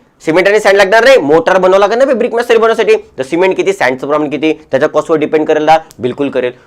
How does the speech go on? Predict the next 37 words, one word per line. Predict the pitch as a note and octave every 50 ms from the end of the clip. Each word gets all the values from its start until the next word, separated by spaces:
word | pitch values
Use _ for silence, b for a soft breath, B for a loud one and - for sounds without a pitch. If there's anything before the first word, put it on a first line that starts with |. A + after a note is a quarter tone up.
| b
ओके, | b F3+ F#3 G#3 F#3 - - -
त्याच्यानंतर | - G3 A3 A#3 A3 G#3+ F#3+ -
cost | F#3+ A3 G#3+ - B3 C4
of | G#3+
brick, | G3+ C4 D4 C4 - - -
एका | - - - F#3+
ब्रिकची | F3+ F#3+ F#3+ - G#3
किंमत | E3 G3 G3 G3 F#3+ F#3+
किती | G3+ D#3+ F#3+
आहे, | F#3+ F#3+
त्याच्यावरून | F#3 - _ _ - G#2+ - D3 D3+ E3 D#3+
ब्रिक | E3 E3 D#3+
मॅसनरी | E3+ E3 - D#3 D#3
कॉस्ट | E3 E3 D#3 -
निघेल. | D#3 C#3+ D#3+ D#3 D#3 b b b b
ओके, | F#3 - - B3 F3+ - - - -
thickness | A3 - A#3+ C4+ A#3+ B3+ B3+
of | B3+
the | C4+ C4 B3+
wall, | C#4 C#4+ C4+ - - -
बरोबर | G#3 A#3 C#4 C#4 D4+
आहे, | D#4 D4+ C4 - - - -
वन | - - C4 C4 C4 B3 - - -
हाफ | - - C4 B3
ब्रिक | G3+ F3+ E3+ A#3 A3+ - G#3+
वॉल | G3+ G3 G3 G3
आहे, | G#3 G#3
टू | G3+ - C4 C4+ C4
ब्रिक | G#3 A#3 A#3 - G#3
वॉल | G3+ G3+ G3+ G#3
आहे, | G#3+ G3+
वन | F3+ G3+ B3+
अँड | C4+ C4 A#3+
हाफ | G#3+ G#3+
ब्रिक | F3+ E3+ G3+ G3+ G3
वॉल | G3+ G3 G3
आहे. | G3+ G3+ G3 F#3+ - - _